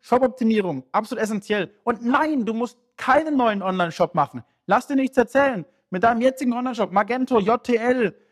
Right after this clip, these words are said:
Shopware, WooCommerce, Shopify,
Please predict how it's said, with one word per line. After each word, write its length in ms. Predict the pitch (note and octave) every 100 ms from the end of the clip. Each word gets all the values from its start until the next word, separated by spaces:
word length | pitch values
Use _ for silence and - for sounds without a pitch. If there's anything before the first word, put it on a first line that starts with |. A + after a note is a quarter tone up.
| _ _
Shopware, 840 | - B3+ C4 B3 B3 A3 F#3 C#3+ -
WooCommerce, 840 | D3 F3+ D4 C4+ A3+ G#3+ E3 D3
Shopify, 720 | - C4 C#4 B3+ C4 F#3+ D3